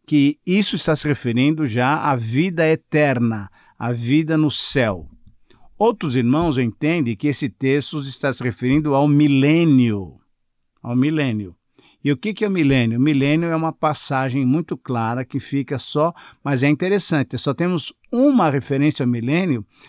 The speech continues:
lá em Apocalipse capítulo vinte, do versículo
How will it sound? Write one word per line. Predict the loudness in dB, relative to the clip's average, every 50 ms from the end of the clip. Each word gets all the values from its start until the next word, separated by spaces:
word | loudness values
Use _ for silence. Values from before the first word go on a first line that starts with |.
| -20 _ -6
lá | -4 -2 0 2 2 2 0 -2 -2
em | -2 0 2 2 2
Apocalipse | 0 -2 -2 -4 -4 -4 -4 -2 0 0 0 -2 -4 -6 -6
capítulo | -6 -6 -4 -4 -6 -6 -4 -4 -4 -4
vinte, | -2 -2 -2 -2 -2 -2 -4
do | -4 -4
versículo | -2 -2 -2 -2 -4 -6 -4 -4 -6 -4